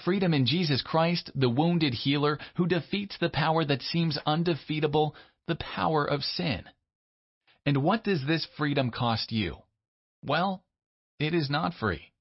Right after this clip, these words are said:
It is not a resignation that we can just be silent and complicit to the forces of sin, but that we seek the kingdom of God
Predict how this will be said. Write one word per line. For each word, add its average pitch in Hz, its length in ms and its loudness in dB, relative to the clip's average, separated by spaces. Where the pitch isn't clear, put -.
It 175 120 2
is 160 160 0
not 175 320 2
a 151 100 2
resignation 143 840 0
that 117 160 0
we 151 160 0
can 131 180 0
just 135 280 -2
be 123 160 0
silent 151 600 -2
and 165 160 0
complicit 170 640 0
to 165 100 0
the 151 140 2
forces 160 460 0
of 131 120 0
sin, 175 400 -4
but 170 120 0
that 165 160 2
we 214 240 2
seek 180 400 -2
the 131 160 0
kingdom 160 480 2
of 120 160 0
God 147 400 0